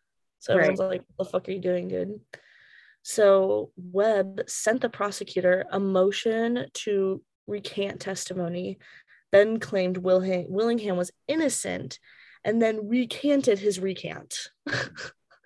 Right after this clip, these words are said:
Speaker 1: And then
Speaker 2: Man
Speaker 1: after he
Speaker 2: cannot
Speaker 1: rec-
Speaker 2: decide what his stance is.
Speaker 1: And then he recants the recant, and then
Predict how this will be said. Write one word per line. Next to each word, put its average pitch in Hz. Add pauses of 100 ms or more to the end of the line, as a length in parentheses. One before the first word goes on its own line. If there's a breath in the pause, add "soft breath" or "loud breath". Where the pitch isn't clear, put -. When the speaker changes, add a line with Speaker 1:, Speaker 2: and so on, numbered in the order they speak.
(520 loud breath)
Speaker 1:
And 220
then 262
Speaker 2:
Man 226
Speaker 1:
after 254
he 214
Speaker 2:
cannot 185
Speaker 1:
rec- -
Speaker 2:
decide 165
what 180
his 190
stance 175
is. 208
Speaker 1:
And 233
then 240
he 233
recants 233
the 202
recant, 202
and 208
then 196